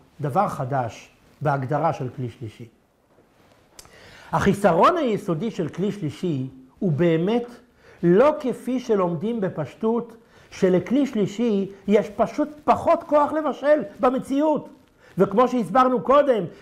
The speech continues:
שהדפנות הקרות של הכלי שלישי נותנות למים מכת קור נוספת, אחרי שהם קיבלו מכת קור מהכלי שני, <clears throat> וזה מחליש את כוח, את הכוח שלהם לבשל. לא,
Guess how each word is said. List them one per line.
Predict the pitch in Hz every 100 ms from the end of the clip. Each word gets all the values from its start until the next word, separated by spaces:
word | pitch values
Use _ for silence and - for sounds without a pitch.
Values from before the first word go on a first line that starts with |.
| -
שהדפנות | 220 190 151 180 185 277
הקרות | 262 - 180 202
של | 196 190
הכלי | 175 - 220
שלישי | 202 185 170 247 285 226 - - -
נותנות | 170 180 180 277 269 254
למים | 233 254 254 226 175 - -
מכת | 190 190 254 247 -
קור | 247 254
נוספת, | 226 196 226 269 269 233 190 - - -
אחרי | 180 165 208 240
שהם | 226 220
קיבלו | - 190 226
מכת | 202 - 190
קור | 190 233
מהכלי | 220 196 - 185
שני, | - 247 262 233 190 - - - -
<clears throat> | - 240 170
וזה | 185 240
מחליש | 240 185 95 190 285 -
את | 196
כוח, | - 233 247 214 - - 180
את | 180
הכוח | 180 233 226
שלהם | - 196 196 202
לבשל. | 160 156 - 220 190 165 - -
לא, | 233 214